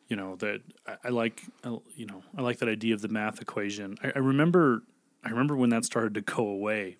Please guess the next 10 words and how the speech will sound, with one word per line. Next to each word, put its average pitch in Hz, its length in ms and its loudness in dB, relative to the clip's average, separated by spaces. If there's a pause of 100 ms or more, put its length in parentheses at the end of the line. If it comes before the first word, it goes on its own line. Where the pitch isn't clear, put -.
because, 101 340 -4
like, 98 320 -4 (840)
you 101 60 -12
know, 92 120 -10
the, 95 220 -8
the 104 100 -2
math 104 340 -2
stopped - 400 2
making 98 380 -4
sense, 107 520 0